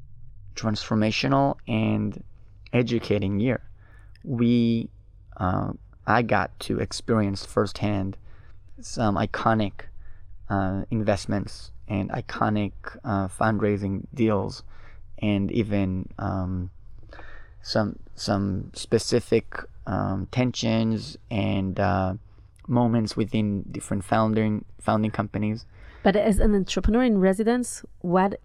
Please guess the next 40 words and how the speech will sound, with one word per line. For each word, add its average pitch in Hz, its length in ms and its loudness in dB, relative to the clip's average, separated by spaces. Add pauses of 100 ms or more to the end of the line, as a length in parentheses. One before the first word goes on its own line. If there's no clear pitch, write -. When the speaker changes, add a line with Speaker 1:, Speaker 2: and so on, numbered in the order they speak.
Speaker 2:
is 190 160 -2
it 202 180 0
exactly 185 720 2 (260)
that - 320 2
you 190 100 6
do? 160 240 4 (360)
You're, 160 380 6 (120)
like, - 320 -2
uh, - 120 -2 (300)
taking 190 280 4
part 175 560 6
within 180 300 4
the 170 80 2
portfolio 170 480 4
companies 170 540 4
and 147 140 2
help 170 320 2
them 170 160 2
evolve, 262 460 4
or 190 200 6
do 175 120 2
you 165 120 4
sit 190 380 2
in 170 180 0
the 175 80 4
investments, 180 840 2
um, 170 360 0 (340)
committees 196 600 4
and, 165 380 2
uh, 160 40 6
uh, 160 500 4 (140)
uh, 160 180 2 (320)
you 185 80 6
know, 175 220 4
more 180 360 6
of 175 140 0
the 175 80 0
side 160 360 2
from, 170 320 0
uh, - 200 -2